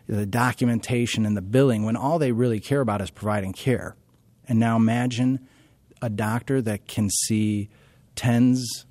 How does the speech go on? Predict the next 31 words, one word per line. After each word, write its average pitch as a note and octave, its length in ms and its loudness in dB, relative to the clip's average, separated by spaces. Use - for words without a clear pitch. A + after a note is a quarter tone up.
of A2 200 -8
patients, A#2 760 -4
if A2+ 200 -6
not G#2 280 0
sometimes G#2+ 640 -4
<laughs> - 220 -6
for C3 280 -6
even B2 300 6
more, A2+ 720 6
uh, G2+ 180 -4
per A#2 260 2
day, G#2+ 560 -2
and A2+ 300 0
all A2+ 220 -2
they A#2 140 2
do A#2 160 2
is A2 100 -2
get A2+ 140 -4
to A2 40 -8
go A2+ 120 0
from A2 120 -2
patient A2+ 300 0
to G#2+ 60 -4
patient B2 340 -2
'cause G2 160 -6
we A2+ 140 0
take A#2 240 -4
care A2+ 180 -2
of G#2+ 80 -2
everything A2+ 360 -2
else. - 320 -10